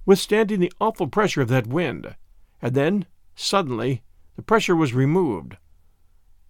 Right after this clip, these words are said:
I know that I felt as though I was about to expand, to fly apart in all directions. It seemed as if every atom composing my body was repelling every other atom and was on the verge of rushing off irresistibly into space.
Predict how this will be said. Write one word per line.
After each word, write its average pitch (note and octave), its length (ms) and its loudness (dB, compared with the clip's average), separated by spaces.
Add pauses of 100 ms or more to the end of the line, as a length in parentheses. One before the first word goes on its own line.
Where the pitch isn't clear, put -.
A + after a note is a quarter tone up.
(300)
I D3+ 120 4
know G3+ 180 6
that A3+ 120 4
I F3 100 6
felt G3+ 280 -2
as C#3 100 0
though F3 120 4
I E3+ 60 4
was C3+ 140 0
about F3 300 0
to G#3 80 0
expand, D3+ 800 -4 (240)
to - 80 -10
fly A3 260 -2
apart F#3 340 0
in C#3 140 -6
all G3+ 180 2
directions. D#3+ 680 -2 (680)
It D3 100 -4
seemed B3 260 0
as F3+ 120 2
if F#3 180 6
every A#3 320 0 (100)
atom D#3+ 320 4
composing F#3 520 0
my F#3 140 2
body C#3 380 0
was C3+ 220 -2
repelling D3 580 -2 (280)
every G#3 280 0
other G#3 260 4
atom F#2 340 -2 (280)
and D3+ 120 2
was C#3 140 2
on F#3+ 80 4
the E3+ 80 2
verge F#3+ 320 0
of A#2+ 160 -2
rushing G3 320 0
off E3+ 320 0
irresistibly E3 720 -2
into D3+ 160 0
space. D3 540 -4